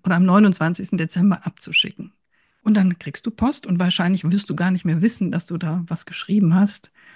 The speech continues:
Und ich glaube, das ist eine sehr, sehr, sehr schöne Erfahrung.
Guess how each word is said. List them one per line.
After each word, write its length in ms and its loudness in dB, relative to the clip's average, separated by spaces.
Und 180 8
ich 60 -8
glaube, 280 8
das 160 4
ist 160 -2
eine 140 4
sehr, 260 4
sehr, 180 0
sehr 200 -2
schöne 260 -4
Erfahrung. 580 -6